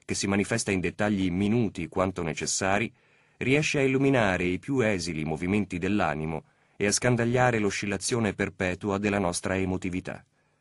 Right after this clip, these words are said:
Sono questi elementi a fare de I ragazzi Barks un grande romanzo sull'essere fratelli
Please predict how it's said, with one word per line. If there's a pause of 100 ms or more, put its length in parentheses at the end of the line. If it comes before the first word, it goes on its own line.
(540)
Sono
questi
elementi
a
fare
de
I
ragazzi
Barks (380)
un
grande
romanzo
sull'essere
fratelli